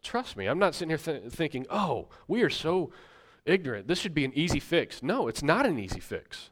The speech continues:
God tells us we live in a world whose god is Satan. He wants to deceive us and distract us. He has no moral standard, so he'll do whatever he can. And in the middle of that, our flesh and our spirit are at odds with each other, trying to keep the other from doing what it wants to do. So it's not easy. Um,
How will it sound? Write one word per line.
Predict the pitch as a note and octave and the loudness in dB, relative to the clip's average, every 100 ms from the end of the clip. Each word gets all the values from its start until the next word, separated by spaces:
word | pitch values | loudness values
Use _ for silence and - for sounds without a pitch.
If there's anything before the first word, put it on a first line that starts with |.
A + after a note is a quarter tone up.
| _ _ _ _ - | _ _ _ _ 2
God | F3+ A3+ A3 | 6 6 6
tells | A#3 B3 C#3 | 4 4 2
us | - | -4
we | C#3+ | 0
live | F3 G3 | 2 4
in | F#3 | 2
a | |
world | C3+ C3+ E3 G3+ | 2 6 6 4
whose | C#3 | -2
god | A#2+ B2+ A#2 | 0 2 2
is | |
Satan. | - C#3+ F3+ F#3 | 0 0 2 0
He | |
wants | C#3 C3 - | -2 -2 -4
to | A2+ | -8
deceive | G#2 D3 F3 | -4 -2 -2
us | G#3+ - | -4 -6
and | A#2+ | -8
distract | A2 - C#3+ D#3 G3 | -6 0 0 2 -2
us. | - - - | -6 -10 0
He | C#3+ | 2
has | D#3+ | 4
no | C#3 D#3+ F#3 | 2 2 4
moral | E3+ D3+ | 2 2
standard, | - D#3 F#3 G#3+ | 2 2 2 0
so | D3+ D3 | 0 -2
he'll | |
do | C#3+ C#3 | 0 0
whatever | C3 C#3+ | 2 0
he | C3+ | -2
can. | C3+ D#3 A3 - - - | 0 0 -2 -6 -4 4
And | A#3 G#3 G#3+ - - | 4 4 0 -14 -4
in | D#3 | 2
the | F3 | 4
middle | E3 A3+ A#3 | 6 6 4
of | F#3 | 4
that, | A3+ G3 | 6 8
our | E3 | 8
flesh | D#3 G3+ A3 | 6 4 4
and | G3 | 4
our | E3+ | 0
spirit | - A3+ E3 | 2 2 4
are | D3+ | 4
at | |
odds | F#3+ G#3+ | 4 2
with | E3 | 0
each | C#3+ - | -2 0
other, | E3+ | 2
trying | F3 G3 F#3+ | 2 0 0
to | |
keep | F#3 F#3 F3 - - - | -2 -6 -6 -14 -6 2
the | E3 | 4
other | G3 | 4
from | D3+ B2 | 0 -4
doing | C3 C#3 D3 _ - _ | -2 -2 -6 _ -20 _
what | B2+ | -2
it | A#2+ | 0
wants | A#2+ - | -2 -4
to | C3+ | 0
do. | F3+ G#2 - _ _ _ - | 0 -2 -12 _ _ _ -4
So | F3+ | -2
it's | E3+ | 0
not | E3+ F3 D#3 | 2 4 4
easy. | A3+ - - - _ _ _ _ _ _ - _ | 0 -4 -8 -16 _ _ _ _ _ _ -20 _
Um, | B2+ A#2 | -6 -6